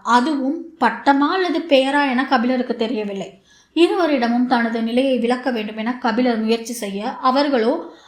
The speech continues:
அறுபதாங்கோழி கிடைக்கும் வரை எதையும் காது கொடுத்து கேட்கவே தயாராக இல்லை. கபிலர் என்ன செய்வது என தெரியாமல் திக்கி திணறி கிடந்தார்.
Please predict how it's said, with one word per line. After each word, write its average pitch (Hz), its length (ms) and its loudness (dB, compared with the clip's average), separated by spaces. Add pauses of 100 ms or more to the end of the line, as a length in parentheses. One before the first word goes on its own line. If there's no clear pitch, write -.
(140)
அறுபதாங்கோழி 330 760 2
கிடைக்கும் 294 440 2
வரை 302 200 2
எதையும் 294 400 0
காது 277 300 2
கொடுத்து 269 300 0
கேட்கவே 240 520 2
தயாராக 269 560 0
இல்லை. 208 300 -4 (520)
கபிலர் 285 440 2
என்ன 233 240 0
செய்வது 233 400 0
என 226 220 -2
தெரியாமல் 240 600 0 (180)
திக்கி 339 400 -2
திணறி 294 440 0
கிடந்தார். 202 560 -2